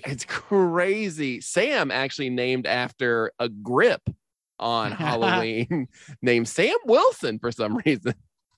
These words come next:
Speaker 2: Uh, and also, uh, Dau-, Michael Daughtry, uh, writer of X two, X-Men, writer of Urban Legends, Bloody Mary, Superman Returns,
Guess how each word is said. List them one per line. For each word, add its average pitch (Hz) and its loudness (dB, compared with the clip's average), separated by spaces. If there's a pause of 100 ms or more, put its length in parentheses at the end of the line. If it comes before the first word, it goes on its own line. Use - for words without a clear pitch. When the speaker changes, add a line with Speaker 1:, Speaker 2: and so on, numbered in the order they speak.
(140)
Speaker 2:
Uh, 175 2
and 175 -2
also, 170 0 (140)
uh, 151 -6
Dau-, 160 0
Michael 156 -4
Daughtry, 139 -2
uh, 131 -6
writer 156 2
of 135 -4
X 143 -4
two, 160 -2
X-Men, 147 -4
writer 135 -2
of 123 -6
Urban 147 -2
Legends, 147 -2
Bloody 135 -4
Mary, 139 -2
Superman 160 -4
Returns, 135 -4